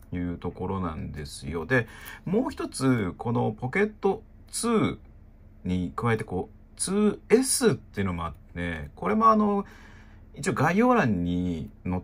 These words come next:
けておきますけども、割と動画とかもいっぱい出ていて、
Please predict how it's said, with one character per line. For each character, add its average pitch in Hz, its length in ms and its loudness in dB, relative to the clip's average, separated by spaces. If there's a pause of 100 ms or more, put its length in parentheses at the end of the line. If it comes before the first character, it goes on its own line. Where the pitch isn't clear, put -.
(260)
け 170 140 -4
て 180 160 -2
お 165 140 -2
き 170 180 -8
ま 185 180 0
す - 220 -8
け 80 120 -4
ど 73 140 -6
も、 80 460 -6 (1000)
割 165 220 0
と 196 100 4
動 156 220 4
画 196 100 2
と 208 140 4
か 170 100 0
も 107 80 2
い 87 60 0
っ - 20 -8
ぱ 104 180 -4
い 98 60 0
出 131 140 -2
て 113 180 -6
い 71 100 -6
て、 82 520 -6